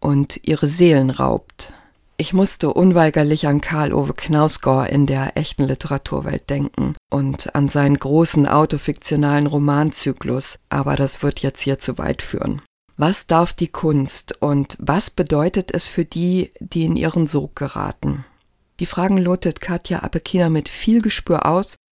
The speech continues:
und erzählt dabei auch, mit welcher Macht das Leben von Eltern das Sein ihrer Kinder prägt.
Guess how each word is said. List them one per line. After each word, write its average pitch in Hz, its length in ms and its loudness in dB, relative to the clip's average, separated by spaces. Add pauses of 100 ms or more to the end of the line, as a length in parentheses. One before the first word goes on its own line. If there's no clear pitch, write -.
(140)
und 160 180 -4
erzählt - 540 0
dabei - 320 -2
auch, - 420 0
mit 147 320 -6 (160)
welcher 185 400 0
Macht - 560 -4 (220)
das - 260 -6
Leben 185 480 4 (500)
von 147 180 0
Eltern 160 580 2
das 139 240 0
Sein 143 320 2
ihrer 143 340 -4
Kinder - 420 -6
prägt. - 600 -8